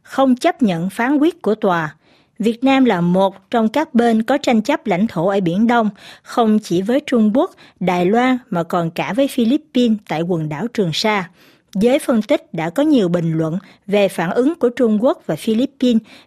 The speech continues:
về những phán quyết mà tòa án trọng tài có thể đưa ra. Vậy các kịch bản phán quyết của tòa án trọng tài là gì? Các quyết định này tác động ra sao với quyền và lợi ích của Việt Nam tại Biển Đông? Qua thư điện tử,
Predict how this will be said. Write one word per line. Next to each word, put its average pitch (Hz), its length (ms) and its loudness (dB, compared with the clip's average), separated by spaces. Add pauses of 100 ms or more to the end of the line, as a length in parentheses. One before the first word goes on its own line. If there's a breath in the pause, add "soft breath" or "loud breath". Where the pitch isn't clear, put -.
về 196 160 2
những 185 200 0
phán 262 340 0
quyết 294 260 0 (140)
mà 190 200 -2
tòa 185 220 0
án 208 220 0
trọng 170 200 -2
tài 170 280 -4
có 247 140 -4
thể 190 180 -4
đưa 214 220 0
ra. 208 280 0 (480)
Vậy 190 320 0
các 370 180 -2
kịch - 160 -4
bản 170 220 -4
phán 269 320 -2
quyết 339 180 0
của 269 100 0
tòa 196 220 -2
án 220 140 0
trọng 175 220 -2
tài 175 240 -2
là 170 80 0
gì? 170 340 0 (380 loud breath)
Các 320 160 0
quyết 330 180 2
định 180 260 0
này 180 280 0
tác 320 160 -2
động 170 200 0
ra 226 200 0
sao 220 360 -2
với 254 160 0
quyền 196 340 2
và 165 100 -2
lợi 160 200 -2
ích 277 220 -2
của 240 100 0
Việt 220 260 -4
Nam 208 260 0
tại 156 200 -6
Biển 156 220 -4
Đông? 214 220 2 (500 loud breath)
Qua 202 280 0
thư 208 300 0
điện 156 220 -4
tử, 175 300 0